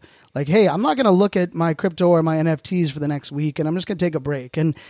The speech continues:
I know that's weird coming from someone that's doing a podcast every day and I'm buying an N F T every day, but I'm also a realist in the sense that, like,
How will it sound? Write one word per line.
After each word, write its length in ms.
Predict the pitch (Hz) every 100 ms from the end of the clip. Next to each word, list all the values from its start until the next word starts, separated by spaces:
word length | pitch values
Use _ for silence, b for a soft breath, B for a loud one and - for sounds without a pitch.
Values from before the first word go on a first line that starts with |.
| B _
I 60 | 175
know 80 | 196
that's 240 | 180 -
weird 260 | 175 180 156
coming 180 | 165
from 160 | 147 151
someone 260 | 160 156 147
that's 260 | 135 -
doing 320 | 147 156 156
a 40 | 143
podcast 520 | 156 151 156 151 151
every 160 | 147 147
day 300 | 151 147 151
and 80 |
I'm 100 | 143
buying 320 | 143 147 147 143
an 60 |
N 100 | 143
F 120 | 131
T 200 | - 170
every 180 | 143 131
day, 320 | 131 117 117 b b b b
but 100 | 160
I'm 80 | 185
also 280 | 247 226 180
a 60 |
realist 520 | 151 226 160 117 - 131
in 80 |
the 80 | 156
sense 300 | 139 160 151
that, 220 | 156 156 b b b b
like, 120 | -